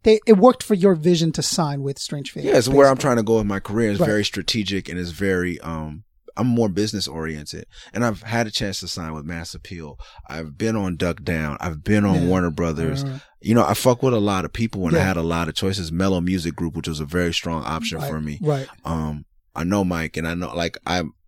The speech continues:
Speaker 2: you know, he's, but, you know, we're neighbors in Tucson when I was living
Speaker 1: Mm-hmm.
Speaker 2: there. Like, so, like, I had a lot of options. It's just where I wanted to choose, and I don't choose business based on friendships. Um,
Speaker 1: Well said.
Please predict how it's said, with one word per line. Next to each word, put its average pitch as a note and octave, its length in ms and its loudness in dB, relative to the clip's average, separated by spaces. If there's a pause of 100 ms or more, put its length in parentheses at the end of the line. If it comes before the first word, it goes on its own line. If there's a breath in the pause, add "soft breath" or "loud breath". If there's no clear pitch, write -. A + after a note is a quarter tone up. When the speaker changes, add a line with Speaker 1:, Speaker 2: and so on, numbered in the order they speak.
(320)
Speaker 2:
you F2+ 100 -6
know, F#2 100 2
he's, F2+ 100 -2
but, F2 240 -2
you G2+ 60 0
know, G2 80 2
we're F2+ 160 0
neighbors F2+ 360 2
in E2 80 -2
Tucson D#2+ 360 -6
when D2+ 100 -6
I D2+ 60 -6
was D2 80 -4
living F#3+ 180 8
Speaker 1:
Mm-hmm. F#3 80 2
Speaker 2:
there. D#2+ 80 -4
Like, - 220 -8
so, A2+ 180 -4
like, G#2 320 -2 (2000)
I G2 100 6
had A#2 180 6
a G2 40 4
lot F#2 220 2
of C#2 60 -2
options. E2+ 400 -4
It's D#2+ 140 -8
just D#2 200 -8
where D#2+ 220 -4
I D#2 60 -4
wanted D#2 280 -6
to C#2 80 -12
choose, E2+ 320 -6
and D#2 80 -6
I D2+ 80 -4
don't D#2 220 -6
choose E2 320 -6
business D#2+ 420 -6
based D#2 300 -8
on C#2 100 -12
friendships. D#2 600 -12 (840)
Um, D3 340 -6
Speaker 1:
Well D#3 180 2
said. C#3 300 -4